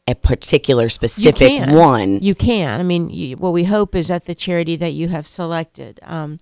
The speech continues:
Speaker 2: you know, you can look at GuideStar, and, um, there's a, um, kind of a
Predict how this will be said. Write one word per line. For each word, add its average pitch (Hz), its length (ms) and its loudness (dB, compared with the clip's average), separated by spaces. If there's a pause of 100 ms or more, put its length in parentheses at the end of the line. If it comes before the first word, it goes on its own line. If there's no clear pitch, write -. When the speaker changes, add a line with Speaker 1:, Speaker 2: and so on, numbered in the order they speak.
(320)
Speaker 2:
you 175 100 -6
know, 165 60 0
you 170 60 -2
can 175 140 -2
look 170 180 -2
at - 140 -10
GuideStar, 165 880 -2
and, 143 180 -8
um, 147 240 -10
there's 156 240 -6
a, 147 280 -8
um, 147 360 -10 (540)
kind 180 140 -2
of 151 100 -6
a 147 180 -2